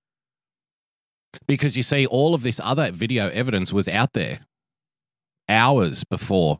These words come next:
a lot of these people did their op-eds, did their exposés, jumped on the outrage bandwagon. And if this doesn't highlight the purpose,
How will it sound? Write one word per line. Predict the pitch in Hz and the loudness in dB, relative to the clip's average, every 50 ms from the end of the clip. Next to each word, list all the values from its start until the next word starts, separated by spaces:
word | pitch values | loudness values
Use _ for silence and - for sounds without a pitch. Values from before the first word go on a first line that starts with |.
| - | -4
a | - 95 | -2 0
lot | 101 95 95 90 | 2 2 2 0
of | 85 - | 0 -2
these | 95 90 85 - | -2 -2 -2 -4
people | - - 90 87 - 87 | -4 -4 -4 -4 -4 -4
did | 78 - 87 78 | -4 -4 -4 -2
their | - 85 80 80 | 0 0 2 2
op-eds, | 80 - - 92 104 104 101 98 - - | 2 2 2 2 2 2 0 -2 -4 -6
did | 90 90 82 | -4 -4 -2
their | 85 82 - - | -2 -4 -4 -4
exposés, | 82 85 - - - 98 95 92 90 85 87 95 92 98 98 101 98 95 - - - - _ _ _ _ _ _ _ _ _ _ _ _ _ _ _ _ _ _ _ _ _ _ _ _ _ _ _ _ - | -6 -6 -6 -6 -6 -4 -2 -2 -2 0 0 0 0 0 0 0 2 0 0 -2 -4 -6 _ _ _ _ _ _ _ _ _ _ _ _ _ _ _ _ _ _ _ _ _ _ _ _ _ _ _ _ -4
jumped | - 104 104 113 - 107 | -2 0 0 0 0 0
on | 104 104 101 | 0 2 2
the | 95 92 | 2 4
outrage | 92 101 78 87 95 92 90 85 80 | 4 2 2 2 2 2 2 0 0
bandwagon. | - 90 90 92 98 95 92 92 95 95 95 95 95 - _ _ _ _ _ _ _ _ _ _ _ _ _ _ _ _ _ _ _ _ _ _ _ _ _ _ _ _ _ _ _ _ _ _ _ _ _ _ _ _ _ _ _ _ _ _ _ _ - | -2 -2 0 0 0 0 2 2 2 0 0 -2 -6 -8 _ _ _ _ _ _ _ _ _ _ _ _ _ _ _ _ _ _ _ _ _ _ _ _ _ _ _ _ _ _ _ _ _ _ _ _ _ _ _ _ _ _ _ _ _ _ _ _ -4
And | 113 120 113 | 0 2 2
if | 113 - | 2 2
this | - 156 170 - | 2 0 0 0
doesn't | - 160 147 127 127 104 | 0 -2 -2 -2 -4 -6
highlight | - - 107 113 117 120 123 117 107 98 87 - | -6 -4 -2 0 2 2 2 2 2 2 0 0
the | 110 98 85 | -4 -4 -4
purpose, | - - 104 107 123 127 - 101 78 - - - - - - | -4 -2 0 0 0 0 -2 -4 -6 -6 -6 -8 -8 -8 -10